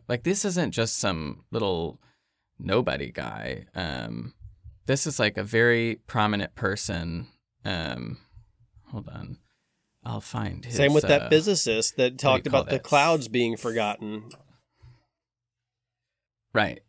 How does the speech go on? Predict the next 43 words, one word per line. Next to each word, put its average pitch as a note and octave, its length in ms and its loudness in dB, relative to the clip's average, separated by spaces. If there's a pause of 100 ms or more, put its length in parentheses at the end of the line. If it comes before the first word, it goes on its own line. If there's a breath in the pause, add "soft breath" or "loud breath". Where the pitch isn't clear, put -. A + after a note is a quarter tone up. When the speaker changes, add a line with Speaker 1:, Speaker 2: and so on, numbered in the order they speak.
Speaker 1:
yeah. G#2+ 280 0 (580 soft breath)
No, D3+ 180 8
the C3+ 120 4
guy C#3+ 300 8
in C3+ 120 6
this C3 160 0
article, B2+ 340 2
Mister A2+ 600 0 (840)
Happer, C3+ 640 6
yeah, B2 140 8
so A2 140 0
that C3 80 8
was D#3 120 6
a D#3 40 2
Nobel B2+ 240 6
Prize C3 320 2
winner. F2 160 2
This - 160 -4
guy, A#2 160 4
Mister A2 280 -2
Happer, B2+ 440 2
who G#2+ 80 0
was G2 140 -4
criticizing F#2+ 540 -2
it, F#2+ 160 -2 (540 soft breath)
uh, G2+ 360 4
you B2+ 100 2
know, A#2+ 100 6
partly D#3 400 4
he C3 100 2
was A#2+ 160 2
saying, A#2+ 280 2
"I G#2+ 100 2
can A#2+ 160 -4
come D3 220 0
out C3+ 140 4
and G#2+ 120 -2
say D3+ 180 2
this D#3+ 200 0
now G2+ 160 4
because G#2+ 240 -2
I'm G2 160 2
an F2+ 80 -4